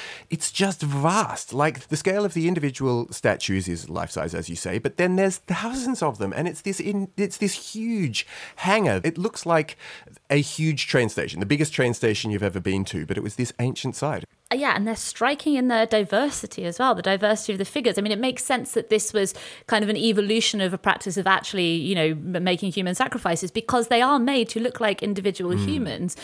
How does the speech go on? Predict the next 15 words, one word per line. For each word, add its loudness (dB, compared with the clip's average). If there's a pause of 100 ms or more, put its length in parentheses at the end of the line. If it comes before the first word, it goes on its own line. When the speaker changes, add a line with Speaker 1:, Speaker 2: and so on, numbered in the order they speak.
(320)
Speaker 2:
People 2
who've 4
studied 0
them 4
have -2
ascertained 0
that -2
there 6
are 6
basically 2
ten 2
different 2
basic -4
face 2
styles, 2